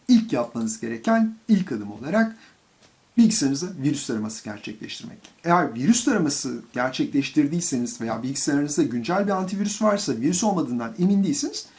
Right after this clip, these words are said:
eminseniz, virüs olmadığından eminseniz sonraki adımlara geçebilirsiniz. Şimdi ben olmayan arkadaşlar için hemen önerimi yapıyorum. Klasik. Ben Malware Bytes'i seviyorum arkadaşlar. Pek çok sorunda da siz biliyorsunuz sizlere öneriyorum. Kullanabilirsiniz.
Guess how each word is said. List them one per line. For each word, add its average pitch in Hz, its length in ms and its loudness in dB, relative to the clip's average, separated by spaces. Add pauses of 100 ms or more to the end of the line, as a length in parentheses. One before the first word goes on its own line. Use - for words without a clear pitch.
(380)
eminseniz, 143 480 4 (140)
virüs 156 280 0
olmadığından 120 540 0
eminseniz 208 580 4 (120)
sonraki 233 420 2
adımlara 139 320 0
geçebilirsiniz. 135 880 0 (260)
Şimdi 277 360 0 (220)
ben 247 260 2 (320)
olmayan 247 380 6
arkadaşlar 135 600 0
için 277 320 -2 (600)
hemen 190 340 2
önerimi 147 360 4
yapıyorum. 208 440 2
Klasik. 180 500 2 (160)
Ben 226 160 6
Malware 226 420 6
Bytes'i 190 320 0
seviyorum 190 360 2
arkadaşlar. 131 580 -4
Pek 165 180 0
çok 131 160 -4
sorunda 131 400 -2
da 180 160 -4
siz 147 200 -6
biliyorsunuz 139 480 -2
sizlere 135 340 -2
öneriyorum. 147 640 0
Kullanabilirsiniz. 139 880 -2